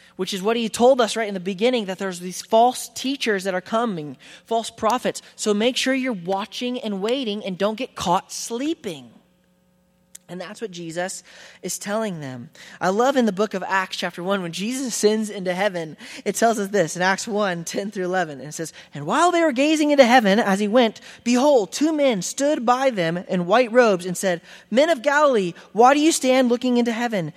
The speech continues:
This Jesus who's taken up from you into heaven will come in the same way as you saw him go into heaven.'"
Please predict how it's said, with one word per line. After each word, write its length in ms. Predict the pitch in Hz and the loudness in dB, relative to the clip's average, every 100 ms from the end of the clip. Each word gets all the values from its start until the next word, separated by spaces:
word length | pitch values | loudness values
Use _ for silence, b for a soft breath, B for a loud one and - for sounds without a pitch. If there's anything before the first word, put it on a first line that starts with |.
| B B | B B
This 260 | - 294 - | 2 2 2
Jesus 420 | - 269 285 285 | -2 0 0 0
who's 160 | 233 214 | -4 -4
taken 320 | 247 254 254 | -4 0 0
up 140 | 254 - _ B B | 0 -2 _ B B
from 240 | 240 247 | 4 6
you 120 | 254 | 4
into 220 | 240 220 214 | 2 0 0
heaven 380 | 214 247 277 - B - | 2 2 2 -2 B -10
will 80 | |
come 320 | 180 - 277 269 | -6 0 2 2
in 40 | |
the 60 | 214 | 0
same 340 | - 269 294 | 0 0 2
way 280 | 294 226 180 | 2 2 0
as 140 | 175 | -4
you 60 | 190 | -6
saw 300 | - 233 247 | -2 2 2
him 240 | 233 202 | 0 -4
go 280 | 180 208 226 | -2 0 0
into 200 | 202 202 | -2 -6
heaven.'" 380 | 196 170 151 | -6 -8 -12